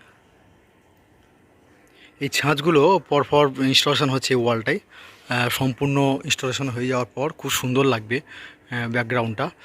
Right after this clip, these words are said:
আর মায়ের যে মুখমণ্ডল রয়েছে, তার উপরে যে চূড়া মতো রয়েছে, চূড়ার মধ্যে রয়েছে এরকম একটা ডিজাইন তৈরি হচ্ছে, সম্পূর্ণ লোহার স্ট্রাকচার দিয়ে বানানো হচ্ছে ডিজাইনটা। তো এই রাজরাঙ্গা নবোদিন সংঘের পুজো মণ্ডপ এবছরের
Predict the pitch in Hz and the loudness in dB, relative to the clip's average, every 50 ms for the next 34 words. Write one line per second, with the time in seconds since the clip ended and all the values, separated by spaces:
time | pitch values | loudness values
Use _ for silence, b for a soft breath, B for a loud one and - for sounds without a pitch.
0 | B B B B B B B B B B B B B _ _ _ - - - _ | B B B B B B B B B B B B B _ _ _ -20 -20 -20 _
1 | - 143 139 139 139 139 143 151 156 156 147 160 - - _ _ _ _ _ _ | -8 -6 -4 2 4 4 6 6 6 4 4 0 -4 -10 _ _ _ _ _ _
2 | _ _ _ _ _ _ _ _ - 143 117 127 143 143 139 135 135 123 123 151 | _ _ _ _ _ _ _ _ -16 -12 -6 -2 2 4 4 4 2 0 -2 -8
3 | - - _ _ _ - 160 147 139 - - 160 156 147 143 131 135 120 113 120 | -16 -20 _ _ _ -6 -4 -4 -2 0 2 4 4 4 4 4 2 0 0 -2
4 | 120 117 - - 147 143 - 143 135 135 123 - - 156 156 151 151 139 143 139 | -4 -2 -2 -2 -2 -2 0 0 2 2 0 0 2 4 4 4 4 2 -2 -2
5 | - - 135 127 127 143 143 147 147 131 - 135 113 120 123 127 - - - 127 | -2 -4 -4 0 2 2 4 4 2 0 -2 -4 -4 -4 -6 -8 -8 -8 -6 -4
6 | 139 139 135 139 135 135 131 - - - 196 135 139 139 127 - 147 139 131 139 | -2 0 0 0 0 -2 -4 -6 -12 -10 -4 0 2 2 2 2 0 0 2 0
7 | 135 123 120 127 113 127 123 123 135 135 123 - 127 120 113 120 110 - - 143 | 0 0 -2 -4 -4 -2 0 2 2 2 2 0 -4 -6 -6 -6 -6 -6 -6 -8
8 | 180 B B B B B B B - - - - 139 131 123 131 135 139 139 131 | -8 B B B B B B B -8 -8 -4 -4 -4 -4 -2 -2 0 2 2 2
9 | 120 123 127 135 143 139 - - - - 135 - - - 151 131 123 147 139 117 | 2 2 2 4 4 4 2 0 0 -4 -6 -6 -6 -4 -4 -4 -2 -2 -2 -2
10 | 113 127 131 131 127 120 113 - - 139 156 208 - - 123 120 120 117 113 104 | -2 -4 -4 -4 -4 -6 -8 -6 -6 -6 -6 -6 -8 -8 -6 -4 -4 -4 -4 -4
11 | 135 175 - B B B B B B B B B B B B _ _ - 131 135 | -4 -6 -6 B B B B B B B B B B B B _ _ -2 0 0
12 | 131 123 135 127 131 143 151 156 156 160 156 143 139 127 143 147 147 139 151 151 | 2 2 2 2 2 2 2 2 2 2 2 2 0 0 0 0 0 -2 -4 -4
13 | 139 - 151 151 151 151 156 156 165 - - _ _ _ _ - - - - - | -4 -4 -4 -2 0 0 0 0 -2 -6 -14 _ _ _ _ -20 -20 -18 -12 -8
14 | 139 131 147 143 143 143 143 139 147 131 131 131 131 - 139 135 | 0 2 2 4 4 2 2 2 2 2 2 0 0 0 0 -2